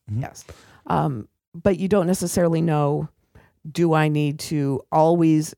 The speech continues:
Speaker 2: ensure that messages are received by the receiver in exactly the same order that they were sent, or can I have a bit more flexibility around that? Um, you might not know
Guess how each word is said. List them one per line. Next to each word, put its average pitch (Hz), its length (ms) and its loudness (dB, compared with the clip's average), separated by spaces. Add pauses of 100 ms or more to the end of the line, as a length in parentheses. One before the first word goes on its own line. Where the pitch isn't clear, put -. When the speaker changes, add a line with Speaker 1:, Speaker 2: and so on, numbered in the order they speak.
Speaker 2:
ensure 151 560 0
that 123 460 0 (260)
messages 151 480 0
are 135 120 0
received 156 500 0
by 143 120 4
the 147 80 2
receiver 160 420 0
in 139 100 0
exactly 135 500 -2
the 131 120 2
same 127 240 2
order 120 240 0
that 117 120 -6
they 101 120 0
were 104 160 -2
sent, 175 340 0 (160)
or 131 320 4 (400)
can 131 160 2
I 131 60 2
have 131 160 2
a 131 80 2
bit 123 160 -4
more 107 140 -2
flexibility 117 680 -2
around 101 340 -2
that? 71 280 -8 (320)
Um, 135 260 4
you 151 80 4
might 135 260 2
not 110 320 0
know 139 520 2